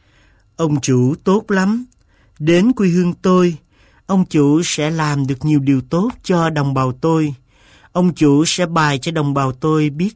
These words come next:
yêu thương nhau." Than ôi, Thứ Sáu ơi, tôi buồn rầu trả lời anh. Anh chẳng hiểu gì về lời anh nói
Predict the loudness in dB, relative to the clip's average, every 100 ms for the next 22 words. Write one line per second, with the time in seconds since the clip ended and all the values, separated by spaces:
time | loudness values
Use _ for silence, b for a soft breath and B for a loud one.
0 | _ -4 -4 -2 -2 0 0 0 -2 -8
1 | _ _ _ b b b b _ -2 0
2 | 2 2 4 2 -2 b _ -4 -2 0
3 | 0 2 2 2 0 -6 _ _ _ _
4 | _ _ -2 2 4 4 2 2 2 2
5 | -2 -4 -4 -4 -2 -2 -2 -4 -6 -8
6 | _ B B B B -4 -2 -2 -4 -4
7 | -2 -2 -4 -2 0 0 -4 b b _
8 | -2 2 2 2 0 -2 -4 -2 -4